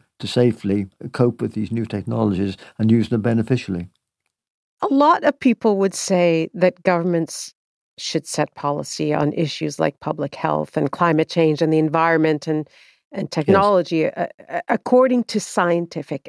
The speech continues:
Speaker 2: evidence.
Speaker 1: Yes.
Speaker 2: Where do you come down on this? Like, how big a role should scientists play in shaping policy?
Speaker 1: Well, I mean, obviously, their input is essential in deciding what the consequences are of, of given action, whether this is, um,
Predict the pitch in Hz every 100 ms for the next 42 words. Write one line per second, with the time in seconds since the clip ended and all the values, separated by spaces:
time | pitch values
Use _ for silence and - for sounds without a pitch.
0 | - 139 - - 175 82 85 - _ _
1 | _ _ _ _ - 320 466 415 254 190
2 | 190 180 170 160 170 156 143 - 185 -
3 | 294 302 208 262 247 202 190 185 180 175
4 | 196 165 - 190 180 202 196 - 131 -
5 | 139 135 139 143 - 147 143 143 135 139
6 | - - - - _ _ _ _ _ _
7 | _ _ _ _ _ - 139 165 113 117
8 | 131 135 135 - 101 104 123 117 113 113
9 | - 123 113 113 107 98 95 143 151 131
10 | - 82 - _ _ _ - 120 113 110
11 | 127 131 123 131 123 110 117 123 113 135
12 | - 131 113 - 113 117 113 113 113 120
13 | 135 131 104 131 131 160 - - 98 98
14 | 110 110 110 - 104 92 117 107